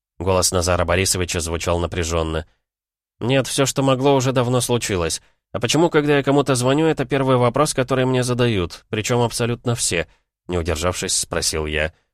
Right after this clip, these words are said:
«Потому что вы никогда не звоните, чтобы просто поздороваться», вздохнул Назар Борисович и сразу быстро проговорил.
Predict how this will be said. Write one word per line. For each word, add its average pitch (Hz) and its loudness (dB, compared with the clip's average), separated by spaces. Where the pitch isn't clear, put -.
«Потому 92 0
что - -4
вы 92 -2
никогда 90 -2
не 90 0
звоните, 85 -2
чтобы 87 -4
просто 87 -2
поздороваться», 90 -2
вздохнул 85 -2
Назар 82 -2
Борисович 80 -6
и 92 -6
сразу 104 -2
быстро 87 -4
проговорил. 85 -4